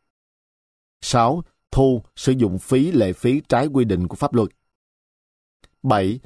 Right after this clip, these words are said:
Làm giả, sửa chữa, làm sai lệch nội dung thẻ căn cước công dân, chiếm đoạt, sử dụng trái phép thẻ căn cước công dân của người khác, thuê cho thuê,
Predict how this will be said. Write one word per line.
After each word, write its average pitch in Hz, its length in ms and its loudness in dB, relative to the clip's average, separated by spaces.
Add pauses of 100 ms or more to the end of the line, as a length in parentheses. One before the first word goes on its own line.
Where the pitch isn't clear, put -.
(160)
Làm 113 280 0
giả, 104 360 0
sửa 120 220 -2
chữa, 104 400 0 (180)
làm 113 260 0
sai 135 180 -2
lệch 113 140 2
nội 98 160 -2
dung 120 220 0
thẻ 98 200 -6
căn 120 220 -4
cước 165 180 -2
công 113 180 -2
dân, 110 200 2 (320)
chiếm 170 240 0
đoạt, 104 260 0
sử - 180 -2
dụng 110 240 0
trái 127 120 -2
phép 160 300 -4
thẻ 98 160 -2
căn 117 280 -4
cước 165 240 -2
công 117 240 -2
dân 113 240 0
của 104 140 -2
người 101 220 0
khác, 143 240 -2 (480)
thuê 123 300 2
cho 123 180 -2
thuê, 120 400 0